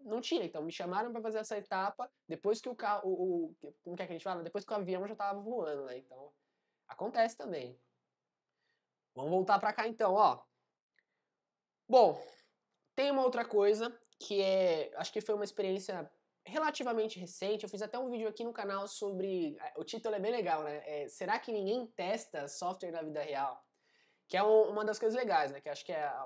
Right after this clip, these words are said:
o nosso ponto cinco dessa live. Ninguém na minha empresa faz testes. O que que eu vou fazer? Vou contar a experiência pra vocês.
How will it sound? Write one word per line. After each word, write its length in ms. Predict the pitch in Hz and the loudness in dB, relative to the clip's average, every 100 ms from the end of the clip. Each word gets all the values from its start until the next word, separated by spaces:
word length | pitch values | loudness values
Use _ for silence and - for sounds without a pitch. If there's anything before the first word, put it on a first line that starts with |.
| 101 | -8
o 20 | |
nosso 300 | 147 156 - | -8 -10 -10
ponto 300 | - 170 180 | -10 -10 -10
cinco 440 | - - 196 160 | -12 -6 -6 -4
dessa 280 | 147 135 143 | -6 -6 -8
live. 280 | 131 110 107 _ _ _ _ _ _ | -8 -8 -10 _ _ _ _ _ _
Ninguém 280 | 190 247 330 | -2 0 2
na 80 | 339 | 2
minha 120 | 311 | 0
empresa 320 | 277 269 254 | 2 0 0
faz 300 | 254 240 - | -2 -2 -4
testes. 640 | - 175 139 123 - - - _ | -4 -4 -4 -6 -12 -12 -14 _
O 120 | 208 185 - | -10 -10 -2
que 220 | 302 330 | 0 0
que 160 | 311 | 0
eu 120 | 262 202 | 0 2
vou 140 | 214 | 0
fazer? 480 | 220 214 151 117 - _ _ _ _ _ _ _ _ | -2 -4 -6 -10 -14 _ _ _ _ _ _ _ _
Vou 120 | 143 | -6
contar 120 | 170 | 0
a 40 | 226 | 0
experiência 440 | 233 226 226 - | 2 2 2 -2
pra 120 | 220 | -6
vocês. 520 | 226 247 123 107 - | -6 -8 -10 -12 -16